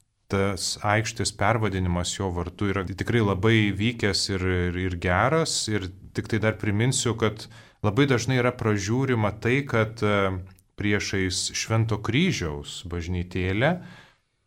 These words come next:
Bonifratrų, kitaip vadinama, bo-, e, bažnytėlė, yra ir Stuokos Gucevičiaus.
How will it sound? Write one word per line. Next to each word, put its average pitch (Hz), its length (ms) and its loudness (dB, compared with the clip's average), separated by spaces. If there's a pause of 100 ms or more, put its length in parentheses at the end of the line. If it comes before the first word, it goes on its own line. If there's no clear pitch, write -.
(320)
Bonifratrų, 101 720 0
kitaip 98 300 -4
vadinama, 90 420 -2
bo-, 87 160 -4
e, 101 320 -4
bažnytėlė, 95 640 -2
yra 117 160 2
ir 113 100 -2
Stuokos 127 380 -2
Gucevičiaus. 98 800 -2